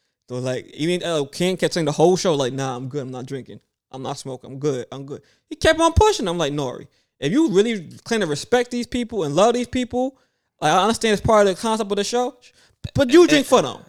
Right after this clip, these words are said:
Speaker 2: and, and first, number one, the dude is always drunk on the show, so, like, you don't even know if that's just, like, him, that's him being drunk. 'Cause I know a couple of drunk people that be like, "Yo, why you not drinking? Like, you need to drink.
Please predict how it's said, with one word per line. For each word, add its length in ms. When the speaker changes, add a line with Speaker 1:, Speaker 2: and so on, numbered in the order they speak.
Speaker 2:
and, 200
and 160
first, 380
number 180
one, 480
the 80
dude 300
is 100
always 440
drunk 400
on 80
the 60
show, 320
so, 320
like, 360
you 140
don't 240
even 260
know 180
if 120
that's 240
just, 200
like, 200
him, 480
that's 220
him 160
being 220
drunk. 240
'Cause 100
I 100
know 180
a 60
couple 300
of 80
drunk 240
people 500
that 120
be 80
like, 160
"Yo, 480
why 140
you 80
not 160
drinking? 380
Like, 140
you 60
need 160
to 60
drink. 300